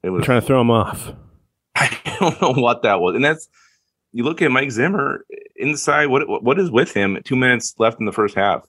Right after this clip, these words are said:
Speaker 1: It's been a disaster every single game this year, and this
Speaker 2: Yeah.
Speaker 1: wasn't as disastrous as the last three games, but still very, very mind-boggling,
Speaker 2: And it,
Speaker 1: head-scratching.
Speaker 2: you could say that it came back, back to bite them, 'cause if, if they
Speaker 1: Oh,
Speaker 2: get three
Speaker 1: absolutely.
Speaker 2: points at the end of that half,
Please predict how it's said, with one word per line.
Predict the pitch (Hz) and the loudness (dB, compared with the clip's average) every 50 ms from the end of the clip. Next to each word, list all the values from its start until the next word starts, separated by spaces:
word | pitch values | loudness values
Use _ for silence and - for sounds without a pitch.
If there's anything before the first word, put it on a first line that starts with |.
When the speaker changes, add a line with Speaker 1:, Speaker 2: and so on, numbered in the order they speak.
| _ _ | _ _
Speaker 1:
It's | 98 90 - | -8 -8 -8
been | - - 101 | -6 -6 -6
a | 98 | -4
disaster | 87 92 82 92 92 98 117 127 - - 90 90 | -6 -6 -2 0 0 0 0 -2 -4 -4 -2 -2
every | 92 101 101 98 | 0 0 -2 -2
single | - 104 95 92 | -2 -2 -2 0
game | 82 90 92 98 101 90 | 2 2 2 4 4 2
this | 85 80 - | 2 0 0
year, | 85 82 82 82 82 - _ _ _ - | -2 -2 -2 -4 -6 -8 _ _ _ -4
and | - 123 | -2 0
this | 113 101 | 0 2
Speaker 2:
Yeah. | 110 | 2
Speaker 1:
wasn't | 110 101 104 - - | 2 0 0 -2 -2
as | 90 92 101 104 101 | 0 0 0 0 -2
disastrous | 110 98 98 104 104 104 104 113 104 92 | -2 -2 0 2 2 2 0 0 -4 -4
as | 95 | -4
the | 95 90 | -4 0
last | 95 95 98 101 - | 2 2 2 2 0
three | - 101 101 | -2 -4 -2
games, | 104 104 104 104 98 | -2 -2 -4 -6 -4
but | 90 98 92 90 - - _ _ _ _ _ _ _ _ _ _ _ _ | -2 0 0 0 0 -4 _ _ _ _ _ _ _ _ _ _ _ _
still | - - - 85 - 110 | -14 -6 -2 -2 -2 0
very, | 87 82 104 117 139 135 113 95 87 | 0 2 2 2 4 2 2 0 0
very | 87 101 101 104 101 98 | 2 2 2 4 2 2
mind-boggling, | 92 92 92 92 92 90 90 87 87 92 87 82 | 0 0 0 0 0 2 0 0 0 -2 -2 -2
Speaker 2:
And | 92 | 0
it, | 90 104 110 | 2 2 2
Speaker 1:
head-scratching. | 113 90 85 87 - - 85 82 82 - - | 2 2 0 -4 -6 -8 -10 -12 -12 -10 -4
Speaker 2:
you | - 113 120 | -2 -2 0
could | 120 131 120 110 | 0 0 -2 0
say | - 131 123 | -2 -2 0
that | 123 127 | 0 0
it | 127 120 | 0 -2
came | - 131 131 135 | -2 -2 0 2
back, | 135 135 - _ - - _ | 0 0 -2 _ -12 -4 _
back | 123 131 139 | 0 0 0
to | - 127 | 0 0
bite | 107 131 180 262 - | 0 2 0 0 0
them, | 123 104 101 | 0 -2 -2
'cause | 107 - - | -4 -2 0
if, | 107 107 - - - | 0 0 0 0 -2
if | 117 110 | -2 0
they | 110 113 | 2 2
Speaker 1:
Oh, | 113 | 2
Speaker 2:
get | 135 127 - | 2 0 2
three | - 131 127 | 2 2 2
Speaker 1:
absolutely. | 123 - | 2 2
Speaker 2:
points | 151 170 175 151 131 - - - - - _ _ _ _ _ _ _ _ _ _ - - - | 2 2 4 2 0 -2 -6 -10 -12 -14 _ _ _ _ _ _ _ _ _ _ -20 -6 0
at | - 107 113 | 0 2 2
the | 117 120 | 4 2
end | 120 123 | 2 2
of | 120 | 2
that | 123 123 123 | 2 4 4
half, | 127 151 151 127 127 - - _ | 4 4 4 4 2 0 -4 _